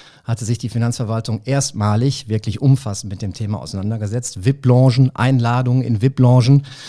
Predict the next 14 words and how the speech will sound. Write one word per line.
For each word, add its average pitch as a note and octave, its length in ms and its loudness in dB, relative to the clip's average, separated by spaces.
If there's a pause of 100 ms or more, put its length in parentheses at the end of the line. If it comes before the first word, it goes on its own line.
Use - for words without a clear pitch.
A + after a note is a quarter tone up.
(420)
Ähm, A2+ 220 -2
was B2 160 -4
hat C3 80 -4
das A#2+ 140 -4
zu B2 80 -8
bedeuten A#2 440 -4
für B2 240 -6
den A2+ 140 -4
Schenkenden, A#2 480 0
für B2 220 -2
den A#2+ 120 6
Beschenkten? A#2 540 0
Und G2+ 240 -4
da G2+ 320 -4